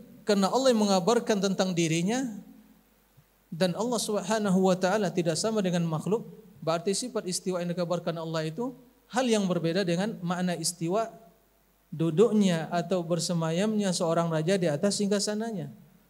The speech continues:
Jangan disamakan. Nah, ini, sini yang menjadi permasalahan. Tatkala disamakan, kalau kita tetapkan istiwa Allah di atas aras dalam tujuh ayat, ya.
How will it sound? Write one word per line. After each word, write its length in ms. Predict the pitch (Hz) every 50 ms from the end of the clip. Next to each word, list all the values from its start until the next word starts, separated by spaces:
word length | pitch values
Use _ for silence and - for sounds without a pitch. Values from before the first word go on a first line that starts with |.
| _ _ _ _ _ _ _ _ _ _ -
Jangan 180 | 165 208 240
disamakan. 600 | 247 240 233 240 240 233 254 254 247 220 190 160 135
Nah, 100 | 135 165
ini, 220 | 214 233 175 139
sini 240 | 143 180 208 196 151 - - 139
yang 160 | 156 165 170
menjadi 160 | 170 180 170
permasalahan. 640 | 170 165 170 165 160 156 - 147 139 143 139 143 147
Tatkala 320 | 143 - 175 175 - 233 277
disamakan, 880 | - 294 - - 254 240 254 269 277 262 220 196 196 214 214 - - - - - - - - - - - - - _ _ _ - _ _ _ _
kalau 160 | - 214 220 208
kita 240 | 214 208 214 208
tetapkan 480 | 208 214 208 214 262 254 254 - 226 214 202 196
istiwa 640 | 185 - - 208 185 170 175 202 180 - - - - - - _ _ _ _ _ _ _ _ _ _ _ _ _ _ _ _ _ _ _ _ _ _ _
Allah 240 | _ 170 175 180 180
di 160 | 175 180 175
atas 320 | 165 160 170 180 170 -
aras 400 | - 151 156 165 196 208 - - - -
dalam 240 | - 165 156 165 156
tujuh 240 | 190 180 165 208 190
ayat, 240 | 208 226 247 240
ya. 160 | 165 175 185